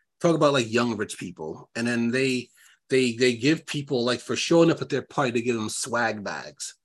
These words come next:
So it's just bags filled with expensive garbage, just so you could say, "I was at Cassidy's party," or, "I was at Taylor's party."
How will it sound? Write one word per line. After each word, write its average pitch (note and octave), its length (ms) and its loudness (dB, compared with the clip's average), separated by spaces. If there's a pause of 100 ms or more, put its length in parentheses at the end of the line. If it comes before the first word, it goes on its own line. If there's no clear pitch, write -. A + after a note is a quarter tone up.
(220)
So B2+ 140 -4
it's A2 100 -4
just G2+ 260 -8
bags D#3 640 0
filled C#3+ 320 2
with A2 100 -4
expensive G#2+ 840 -4
garbage, F#2+ 760 -4 (640)
just D3+ 240 2
so E3+ 80 2
you C#3+ 100 6
could B2+ 180 -4
say, A#2+ 460 0 (340)
"I C3+ 160 4
was B2+ 240 0
at B2 180 -2
Cassidy's A#2 580 -2
party," G2+ 680 -4
or, G#2 160 0
"I A2 100 4
was A#2+ 240 -2
at A2 180 -6
Taylor's A#2 460 -2
party." F#2+ 580 -6